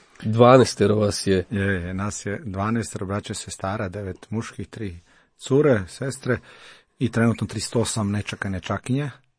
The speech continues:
Speaker 2: nečakinja, e, tako da je to bilo uvijek dinamično, zanimljivo, a uvijek tu su one nekakve klasične vrijednosti koje su roditelji i još uvijek majka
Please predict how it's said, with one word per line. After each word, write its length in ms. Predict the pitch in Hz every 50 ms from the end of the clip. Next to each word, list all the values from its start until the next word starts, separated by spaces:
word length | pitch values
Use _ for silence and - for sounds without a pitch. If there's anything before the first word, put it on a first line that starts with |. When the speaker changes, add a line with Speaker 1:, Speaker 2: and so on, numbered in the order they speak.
| _ _
Speaker 2:
nečakinja, 600 | - 113 - - - 120 120 - 143 135 117 107 101 - - - - - - - - - _ _ _ _
e, 160 | 113 110 107 101 -
tako 320 | - 107 101 - - 107
da 120 | 95 98
je 60 | 95 90
to 160 | - - 95
bilo 300 | 87 90 98 95 95 98
uvijek 360 | 101 98 98 95 - _ -
dinamično, 1040 | 117 110 110 110 117 127 135 135 127 131 - - 127 110 104 101 101 98 98 98 95
zanimljivo, 720 | 92 101 101 107 120 131 135 135 139 127 120 120 117 110 - - - - - - - _ _ _ _ _
a 140 | 123 117 117
uvijek 480 | 120 123 123 120 110 - - - - -
tu 140 | - 170 123
su 160 | - - 107
one 140 | 98 92 92
nekakve 680 | 92 92 85 92 - - 92 90 92 92 95 98 101 110 123 110 -
klasične 760 | _ - 101 98 98 - - - - - 107 101 95 95 92 90 - - - _ _ _ _ -
vrijednosti 640 | 104 107 113 117 120 110 110 110 92 - - -
koje 200 | - - 104 101
su 220 | 92 - - - 101
roditelji 600 | 98 98 92 95 90 - - 101 92 98 95 87 - _ _ _ _ _
i 100 | - 123
još 300 | 104 95 92 - - -
uvijek 300 | 110 110 107 98 - - - - -
majka 560 | - 107 101 98 101 104 98 - - 107 98